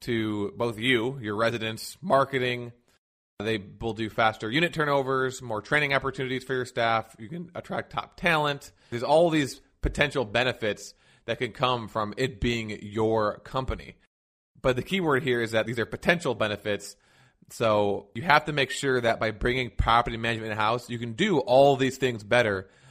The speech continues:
than a third party. If you can't, then there's no reason to use in-house property management, because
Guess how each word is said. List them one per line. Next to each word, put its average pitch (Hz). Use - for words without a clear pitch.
than 113
a 104
third 107
party. 98
If 120
you 110
can't, 180
then 113
there's 123
no 131
reason 120
to 107
use 107
in-house 120
property 110
management, 110
because 101